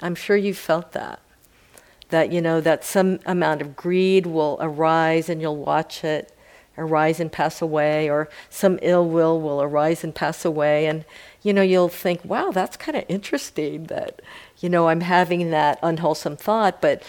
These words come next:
because you don't take it as yourself,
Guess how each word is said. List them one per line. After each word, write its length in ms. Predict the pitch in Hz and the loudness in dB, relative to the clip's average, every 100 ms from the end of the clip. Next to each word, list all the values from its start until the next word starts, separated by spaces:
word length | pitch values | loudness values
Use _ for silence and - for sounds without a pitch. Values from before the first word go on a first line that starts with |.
| - - | -20 -6
because 440 | 208 - 240 247 247 | -6 0 2 2 2
you 120 | 247 | 2
don't 260 | 226 165 | 2 0
take 220 | - 202 202 | -2 -2 2
it 80 | |
as 220 | 185 175 160 | 0 0 -2
yourself, 920 | 151 - 240 269 196 156 180 - | -4 -4 -4 0 0 -2 -6 -14